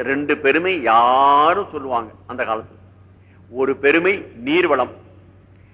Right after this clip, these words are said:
இன்னொரு, இன்னொரு பெருமை அரசியல் வளம். ரெண்டும் இல்லாம போச்சு இப்போ, ஒழிஞ்சது. ரெண்டு வளமும் இல்ல. ஒரு வளம் காவிரி நா-, காவிரி பாயும்படியான சோழ நாடு, பொன்னினன் நாடு என்று சொல்லுவது, அது தலை நிமிர்ந்து சொன்னாங்க.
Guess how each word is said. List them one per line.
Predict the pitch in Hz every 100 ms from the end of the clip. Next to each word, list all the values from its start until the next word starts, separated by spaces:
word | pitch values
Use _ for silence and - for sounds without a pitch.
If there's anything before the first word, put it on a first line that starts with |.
| -
இன்னொரு, | 139 151 170 151
இன்னொரு | 143 151 160 147
பெருமை | 151 165 196 208 -
அரசியல் | 120 139 151 151 127
வளம். | 110 101 92 - - - _
ரெண்டும் | 120 127 156
இல்லாம | 156 139 139
போச்சு | 120 107 104
இப்போ, | - _ - - - - - - -
ஒழிஞ்சது. | 107 131 143 117 - 101 - 98 101 - - _ -
ரெண்டு | 131 139
வளமும் | 147 160 160
இல்ல. | 147 139 - - _ _ - 98 - _ _ - -
ஒரு | 123 143
வளம் | 143 165 202 - - - - _ - -
காவிரி | 113 123 135 139
நா-, | 131 113
காவிரி | 117 131 143
பாயும்படியான | 139 135 127 131 120 113 113 123
சோழ | 107 113
நாடு, | 107 101 98 104 95 _ -
பொன்னினன் | 131 131 120 110
நாடு | 104 98 95 98 -
என்று | 131 127
சொல்லுவது, | 117 104 92 - _ -
அது | - 180
தலை | 160 139
நிமிர்ந்து | 139 139 139
சொன்னாங்க. | 139 110 95 90